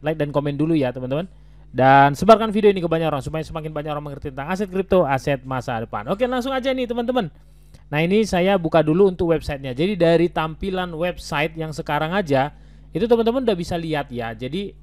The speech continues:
eh, alamat websitenya udah berubah ya teman-teman. Spy tanda hubung token dot I O ya.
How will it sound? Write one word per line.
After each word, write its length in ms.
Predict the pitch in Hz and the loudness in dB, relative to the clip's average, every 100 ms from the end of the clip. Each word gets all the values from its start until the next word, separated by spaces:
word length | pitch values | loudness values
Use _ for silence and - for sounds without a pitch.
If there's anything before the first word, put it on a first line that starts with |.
| - - - | -20 -20 -12
eh, 460 | 151 147 143 143 143 - - - - 139 | -6 -4 -4 -4 -6 -12 -20 -20 -8 -2
alamat 400 | 170 202 202 214 | 0 0 0 0
websitenya 320 | 226 226 247 | 0 0 4
udah 80 | 220 | 4
berubah 400 | 190 202 214 214 | 4 4 6 6
ya 160 | 175 | 4
teman-teman. 480 | 208 185 160 190 - - - | 0 -4 -6 -6 -10 -18 -20
Spy 640 | - - - 165 190 226 269 - | -20 -14 -2 0 2 0 -4 -10
tanda 240 | 160 160 160 | -10 -4 0
hubung 400 | 165 160 214 277 - - - | 0 4 4 2 -10 -20 -6
token 400 | 160 156 196 196 | -4 -2 -4 2
dot 160 | 180 147 | 2 2
I 160 | 156 156 | -4 -2
O 240 | 135 101 - _ _ - | -4 -6 -12 _ _ -10
ya. 240 | 127 196 | -10 -10